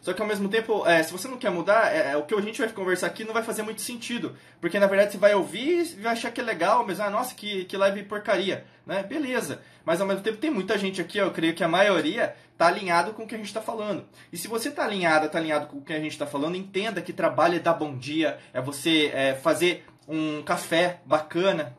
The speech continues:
né, na cozinha, limpar a casa, fazer um exercício físico, você, por exemplo, é, às vezes, é,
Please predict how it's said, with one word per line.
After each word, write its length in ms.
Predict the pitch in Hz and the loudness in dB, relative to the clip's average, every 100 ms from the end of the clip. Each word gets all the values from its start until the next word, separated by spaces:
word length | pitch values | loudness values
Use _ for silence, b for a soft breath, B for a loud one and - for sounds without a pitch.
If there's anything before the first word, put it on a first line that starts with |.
| - | -10
né, 160 | 135 | -6
na 120 | 139 135 | -2 -2
cozinha, 640 | 147 135 143 165 160 156 - _ _ _ _ _ - | -4 -6 -4 -2 -2 -2 -10 _ _ _ _ _ -10
limpar 380 | 151 151 135 165 | -4 -2 4 4
a 40 | 165 | 4
casa, 580 | - 151 151 147 147 B B B | 2 4 4 2 -4 B B B
fazer 240 | 151 135 | -4 -2
um 40 | 170 | -2
exercício 460 | 170 170 175 165 | -2 -4 -4 -8
físico, 680 | 151 - 165 156 156 160 160 B B | -10 -8 -8 -8 -4 -4 -4 B B
você, 280 | 139 143 180 | -8 -4 -4
por 180 | 165 170 | -2 0
exemplo, 800 | 156 151 147 147 143 139 135 123 | 0 0 -2 -4 -4 -2 -2 0
é, 360 | 135 127 120 | 4 4 4
às 160 | 113 180 | 2 0
vezes, 360 | 226 247 160 - | -2 -6 -10 -8
é, 240 | 139 127 | -6 -8